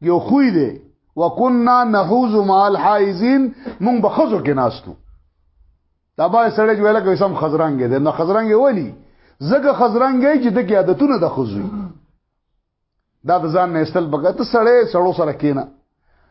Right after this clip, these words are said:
او پښتانه متل کوي، «کاڼي هغه درانه دي چې په خپل ځای پراته دي.» چې کله د عزت ځای کې سړی کینی، هغه ډېر خوشحاله وي. ستا به هر سړی عزت کوي، ستا به احترام کوي،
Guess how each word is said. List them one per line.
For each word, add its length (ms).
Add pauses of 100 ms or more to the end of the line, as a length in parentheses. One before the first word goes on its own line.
(300)
او 80 (100)
پښتانه 420
متل 440
کوي، 260 (1000)
«کاڼي 280
هغه 260
درانه 360
دي 140
چې 160
په 40
خپل 320
ځای 120
پراته 360
دي.» 180 (180)
چې 120
کله 100
د 140
عزت 280
ځای 160
کې 140
سړی 200 (100)
کینی، 300 (220)
هغه 160
ډېر 140
خوشحاله 400
وي. 100 (1400)
ستا 260
به 80
هر 220
سړی 320
عزت 320
کوي، 300
ستا 260
به 180
احترام 520
کوي، 220